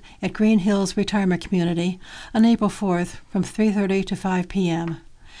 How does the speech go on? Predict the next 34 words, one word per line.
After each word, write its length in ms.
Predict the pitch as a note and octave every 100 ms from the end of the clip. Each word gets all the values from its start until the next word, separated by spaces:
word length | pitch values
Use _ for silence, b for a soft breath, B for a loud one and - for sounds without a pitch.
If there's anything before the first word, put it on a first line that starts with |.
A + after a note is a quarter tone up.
| B B
A 60 | A#3
celebration 600 | C4 B3+ A3 G#3 G3+ G3
of 80 |
life 220 | F3+ G3 F#3+
service 400 | G3+ E3 E3 F#3
will 80 |
be 100 | F#3
held 200 | F#3 F#3
on 120 | F3+ F3
April 260 | F#3 G#3
sixth 600 | G3+ - E3+ F3 - - B B B B -
at 160 | A3
ten 220 | - A#3+
A 200 | G#3 F#3
M 260 | F3+ F3 F3+ B B
at 100 | G#3+
the 80 | A3+
Northminster 640 | G#3 G3+ G3 F#3 - F3+
Presbyterian 720 | F#3 F3+ F#3+ - F3+ F3+ F3
Church, 480 | E3+ F#3+ E3+ E3 - B B -
followed 280 | C4+ B3
by 120 | G3+ F#3+
a 60 |
private 340 | E3+ G3+ F#3+ F#3
family 340 | F#3 E3+ F3
ga-, 260 | F3 F#3 F3+
graveside 560 | - F#3+ F#3+ - F3 E3+
service 480 | - F3+ F3 F3 - B B
at 120 | G#3 G3+
Ground 340 | G3+ G3 F#3
Township 500 | G3+ F#3 F3+ - F3
Cemetery 720 | - F#3+ F3+ F3 F3+ F3 F3
in 160 | G3+ G3
Rhinebeck. 520 | F#3 F3+ F3 E3+ F3